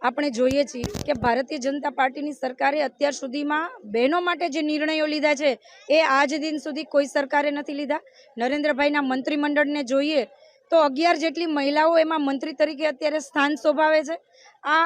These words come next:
અલગ અલગ રાજ્યના રાજ્યપાલ તરીકે આઠ જેટલા મહિલાઓ છે.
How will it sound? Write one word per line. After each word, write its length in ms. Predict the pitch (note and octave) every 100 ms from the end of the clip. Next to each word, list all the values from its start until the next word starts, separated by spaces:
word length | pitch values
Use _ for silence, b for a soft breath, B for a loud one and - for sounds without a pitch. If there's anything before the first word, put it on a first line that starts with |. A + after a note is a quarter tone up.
| E4+
અલગ 260 | D4 D#4+ D#4
અલગ 220 | E4 C#4+
રાજ્યના 420 | C4+ B3 D4 D4
રાજ્યપાલ 640 | C4 B3 A3 C#4 - C4+ C4+
તરીકે 380 | C4+ C#4 C#4+ C4+ - -
આઠ 220 | A#3+ C#4+
જેટલા 320 | B3+ C4+ C#4
મહિલાઓ 460 | C4 B3+ C4+ C4+ C4+
છે. 160 | C#4+